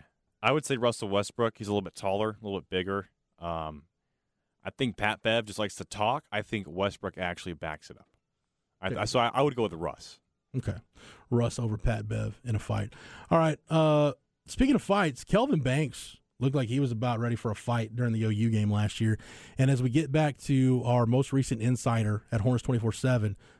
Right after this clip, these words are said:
Speaker 2: uh, you can get this on the site, asking a former, uh, Big Twelve coach familiar with Texas roster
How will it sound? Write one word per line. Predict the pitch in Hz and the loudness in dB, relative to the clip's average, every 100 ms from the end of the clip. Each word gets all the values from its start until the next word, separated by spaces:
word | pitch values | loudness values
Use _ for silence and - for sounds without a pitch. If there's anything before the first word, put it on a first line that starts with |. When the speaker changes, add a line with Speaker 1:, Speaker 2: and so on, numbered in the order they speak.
| - | -8
Speaker 2:
uh, | 101 | -4
you | 98 | 0
can | 117 | 0
get | |
this | 113 107 | 0 0
on | 117 | 0
the | |
site, | - 131 120 104 _ _ _ _ _ _ _ _ _ _ _ _ - | 0 0 0 -2 _ _ _ _ _ _ _ _ _ _ _ _ -2
asking | 131 156 - 143 139 | 2 2 2 -2 0
a | 131 117 | 0 0
former, | - 143 160 160 165 156 _ | 0 2 2 2 2 -2 _
uh, | 135 123 113 107 104 | 0 2 2 2 -2
Big | 113 135 143 | -2 -2 0
Twelve | 165 | 0
coach | - 139 - | 2 0 0
familiar | 117 120 135 | 0 2 2
with | 123 | 2
Texas | 135 127 123 | 0 0 0
roster | 117 117 - | 2 0 -2